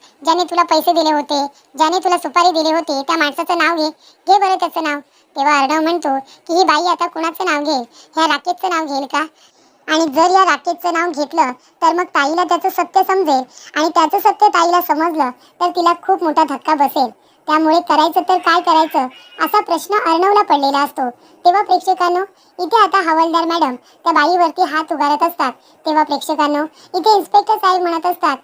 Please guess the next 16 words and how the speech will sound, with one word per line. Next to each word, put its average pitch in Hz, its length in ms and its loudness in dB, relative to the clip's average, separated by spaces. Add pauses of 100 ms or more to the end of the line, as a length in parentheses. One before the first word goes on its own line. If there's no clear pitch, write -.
(240)
की, 359 80 -4 (100)
"खरं 339 160 4
तर 294 240 0 (280)
ज्या 359 160 2
माणसाचं 359 480 0
नाव 302 240 2 (320)
या 339 80 4
घेत 330 300 0
नाहीयेत 370 320 2
ना, 294 160 -2 (340)
त्या 339 100 2
माणसाला 339 420 0
सुद्धा 381 240 0
आम्ही 359 160 2
ताब्यात 311 300 2
घेतलंय." 311 360 -2